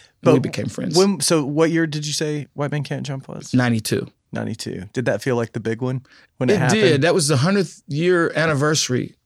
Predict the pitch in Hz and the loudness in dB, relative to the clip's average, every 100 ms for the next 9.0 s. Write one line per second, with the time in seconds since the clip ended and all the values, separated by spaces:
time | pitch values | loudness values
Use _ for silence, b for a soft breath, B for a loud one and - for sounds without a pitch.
0 | _ - 117 120 131 127 - - - - | _ -6 -2 0 0 0 -4 -8 -10 -14
1 | _ _ _ _ - - - _ _ _ | _ _ _ _ -10 -10 -10 _ _ _
2 | - 123 120 117 110 113 107 110 - 131 | -4 0 2 0 -2 -2 -2 -2 -2 -2
3 | 123 127 120 107 113 B B B - 117 | 0 0 0 -2 -10 B B B -2 0
4 | 117 98 113 - - 139 127 - - 202 | 2 0 -2 -4 -2 0 0 0 0 0
5 | 156 127 135 143 156 135 127 185 208 160 | 0 2 2 2 2 2 4 4 2 2
6 | 147 165 196 - 233 220 156 123 123 123 | 4 2 2 2 2 4 4 4 2 0
7 | 113 120 117 110 110 123 120 120 B B | -2 -2 -2 -4 -4 -2 -2 -2 B B
8 | B B B - 190 214 196 180 180 | B B B 2 4 4 4 4 4